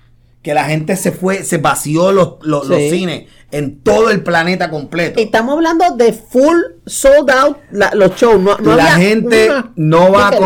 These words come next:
Speaker 1: consumir más de esa manera. La gente está más, más precavida. Número uno, los cines están caros.
Speaker 2: Carísimo.
Speaker 1: Ya eso es de que tú gastabas cinco o seis pesos,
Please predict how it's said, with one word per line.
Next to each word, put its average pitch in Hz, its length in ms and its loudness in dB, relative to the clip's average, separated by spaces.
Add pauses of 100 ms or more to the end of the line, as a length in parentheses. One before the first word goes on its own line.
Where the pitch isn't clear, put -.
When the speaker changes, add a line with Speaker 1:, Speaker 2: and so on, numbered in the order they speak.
Speaker 1:
consumir 170 400 0
más 170 420 -2
de 135 200 -4
esa 143 200 -6
manera. 117 420 -8
La 113 160 -10
gente 139 300 -12
está 156 320 -4
más, 156 420 -8
más 147 360 -8
precavida. 123 640 -8 (200)
Número 151 420 0
uno, 233 460 0
los 147 260 0
cines 156 260 -4
están 147 240 -6
caros. 90 320 -14 (440)
Speaker 2:
Carísimo. 135 300 -2
Speaker 1:
Ya 185 200 2
eso 196 360 2
es 190 340 0
de 165 160 -2
que 160 120 -8
tú 160 180 -8
gastabas 180 560 -2
cinco 180 320 -4
o 160 40 -6
seis 160 280 -6
pesos, 190 460 -4